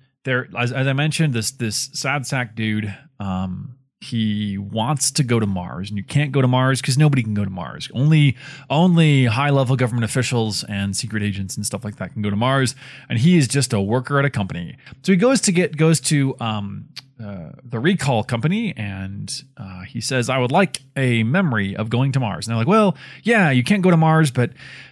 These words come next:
memories are better when we'll make it like you have already gone to Mars. So we'll not just give you the memory in your mind, but we'll also give you, like, some, some keepsakes from Mars, some postcards,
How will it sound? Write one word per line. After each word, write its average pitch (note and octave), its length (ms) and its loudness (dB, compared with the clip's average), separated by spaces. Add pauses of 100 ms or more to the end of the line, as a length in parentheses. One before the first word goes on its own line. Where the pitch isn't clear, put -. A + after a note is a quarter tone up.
(100)
memories F#3 460 4
are E3+ 100 6
better B2 460 0
when A#2 200 0
we'll D#3+ 120 4
make F3 200 4
it E3+ 100 0
like C3+ 240 0
you D3 140 4
have C#3 480 -2
already D3 400 0
gone A#2+ 320 -2
to A2 100 -6
Mars. F#2+ 300 -6
So D#3 140 2
we'll D#3 140 2
not F3+ 280 2
just - 300 -2
give C#3+ 240 2
you B2+ 400 2 (220)
the B2 80 2
memory D3 640 2
in C3 100 2
your A#2 120 0
mind, F3 420 6
but C#3 60 2
we'll A#2 140 0
also C3 340 2
give B2 220 0
you, A#2+ 180 0
like, G#2+ 260 -4
some, G2+ 420 -4 (560)
some G#2+ 220 -4
keepsakes - 680 0
from B2+ 180 0
Mars, F#2+ 340 0
some B2+ 180 2
postcards, G#2 1120 0